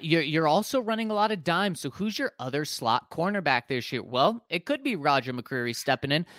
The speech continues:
but if it's not, Mace, I really like the idea of Caden Stearns being, being a dime piece, uh, uh, on this defense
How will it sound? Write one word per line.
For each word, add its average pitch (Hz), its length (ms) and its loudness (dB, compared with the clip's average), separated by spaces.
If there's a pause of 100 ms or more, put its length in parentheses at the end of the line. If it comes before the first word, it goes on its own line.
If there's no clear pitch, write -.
(140)
but 180 220 4
if 214 240 4
it's 226 180 -2
not, 202 300 0
Mace, 208 260 -2 (100)
I 190 300 -2
really 160 300 0
like 131 240 0
the 135 100 -4
idea 120 260 0
of 110 120 -8
Caden 113 280 -2
Stearns 104 380 -6
being, 110 380 -2
being 113 240 0
a 110 40 -2
dime 104 380 -4
piece, - 400 -10 (300)
uh, - 20 -2
uh, 110 480 6
on 117 300 0
this 110 260 -2
defense 110 560 -4